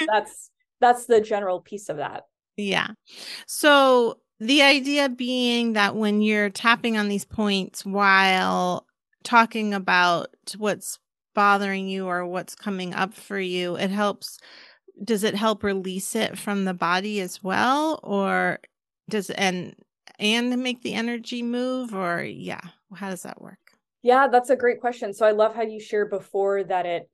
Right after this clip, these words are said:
Speaker 1: when you're tapping and doing this practice, it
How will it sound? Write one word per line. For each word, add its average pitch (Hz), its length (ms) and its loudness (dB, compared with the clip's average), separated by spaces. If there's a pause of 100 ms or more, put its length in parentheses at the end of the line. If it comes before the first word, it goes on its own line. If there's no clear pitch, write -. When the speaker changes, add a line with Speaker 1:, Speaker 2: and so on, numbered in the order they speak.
(400)
Speaker 1:
when 208 360 -2
you're 196 300 0
tapping 196 440 -4
and 202 100 -8
doing 190 200 -4
this 185 160 -8
practice, 262 640 -2
it 190 160 -2